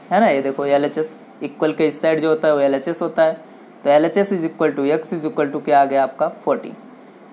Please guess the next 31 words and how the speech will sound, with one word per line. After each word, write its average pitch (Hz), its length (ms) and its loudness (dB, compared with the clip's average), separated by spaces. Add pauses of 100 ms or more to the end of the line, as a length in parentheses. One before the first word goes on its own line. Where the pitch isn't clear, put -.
(280)
आरएचएस, 170 580 0 (1500)
तो 151 80 -2
फ़ोर 202 440 2
by 170 240 4
क्या 170 160 4
आएगा, 160 240 4
फ़ाइव, 180 400 2 (300)
x 170 360 -2
plus 175 280 0
टेन 180 180 -2
है, 190 180 -8 (880)
तो - 60 -6
फ़ोर 175 420 2
by 160 220 4
फ़ाइव 135 380 0 (140)
as 151 180 2
it 180 140 -2
is, 208 180 0 (720)
ठीक 214 140 2
है। 139 80 0 (320)
तो 143 60 0
यहाँ 185 260 2
पे 185 180 4
x - 240 -4
है, 208 160 2 (800)
तो 143 160 2
x - 200 -6
की 196 160 -2
वैल्यू 196 240 2
कितनी 208 300 0
थी, 135 220 -6